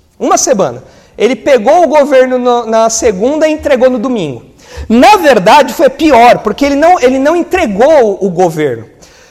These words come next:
Ah, ele, ah, deu um golpe de Estado no Elá, era o rei Elá, ele deu um golpe de Estado no Elá, e ele mesmo se matou. Se os irmãos olharem lá Primeiro Reis,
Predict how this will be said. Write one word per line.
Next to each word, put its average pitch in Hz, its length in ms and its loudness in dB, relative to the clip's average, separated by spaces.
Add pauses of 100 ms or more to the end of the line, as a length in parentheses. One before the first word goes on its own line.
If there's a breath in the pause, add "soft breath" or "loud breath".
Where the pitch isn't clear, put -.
(160 soft breath)
Ah, 180 380 0
ele, 247 720 -4
ah, 165 140 0 (180)
deu 233 200 2
um 269 120 -2
golpe 220 300 0
de 180 100 -8
Estado 175 420 -2
no 180 280 -2
Elá, 208 920 0
era 143 160 -4
o 156 40 -4
rei 160 280 -2
Elá, 208 520 0
ele 156 160 -8
deu 196 300 2
um 294 80 0
golpe 190 280 0
de 165 80 -8
Estado 165 380 -2
no 208 180 0
Elá, 180 560 2 (440 loud breath)
e 226 140 0
ele 359 240 0
mesmo 320 380 -4
se - 220 -6
matou. 320 960 -4 (260 soft breath)
Se - 140 -4
os 247 80 -2
irmãos 330 320 2
olharem 262 340 2
lá 233 120 0
Primeiro 214 440 0
Reis, 165 680 -2